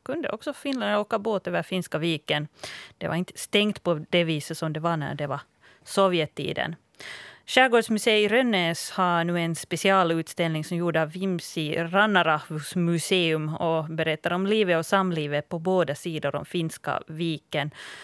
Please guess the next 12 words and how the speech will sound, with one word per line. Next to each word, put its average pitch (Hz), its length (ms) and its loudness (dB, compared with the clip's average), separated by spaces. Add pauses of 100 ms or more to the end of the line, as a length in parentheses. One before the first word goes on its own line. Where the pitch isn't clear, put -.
(240)
Och 311 120 0
vår 339 80 6
reporter 302 580 4
Hedvig 208 400 0
Sandell, 196 360 4
hon 165 180 0
är 143 60 0
på 156 140 -6
plats - 480 0
där 135 140 2
på 139 160 -8
Skärgårdsmuseet. - 960 -2